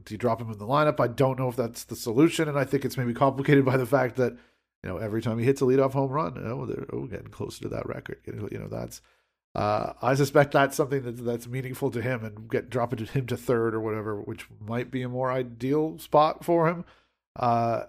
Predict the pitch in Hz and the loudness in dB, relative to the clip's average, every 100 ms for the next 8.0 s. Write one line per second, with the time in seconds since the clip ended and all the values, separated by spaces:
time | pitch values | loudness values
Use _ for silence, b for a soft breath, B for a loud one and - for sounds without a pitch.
0 | - 127 127 123 135 143 156 - 156 165 | -2 -2 0 2 2 2 -2 -2 -2 -4
1 | - - 110 113 110 110 135 - - _ | -10 -8 -4 -4 -4 -6 -10 -12 -20 _
2 | _ _ - 135 156 151 156 156 156 151 | _ _ 0 2 4 4 4 4 0 -2
3 | 160 - _ - 156 151 165 156 165 156 | -8 -14 _ -16 -8 2 4 4 4 2
4 | - 160 156 160 139 - - - 104 107 | 4 0 2 2 0 -6 -16 -14 -12 -10
5 | 101 117 143 131 127 113 123 113 113 104 | -10 -4 -4 -2 -4 -2 -2 0 -2 -4
6 | 104 104 98 107 117 110 120 113 104 98 | -8 -10 -10 -8 -6 -4 -4 -4 -6 -8
7 | 95 _ _ _ _ - 95 95 50 50 | -10 _ _ _ _ -8 -6 -4 -6 -10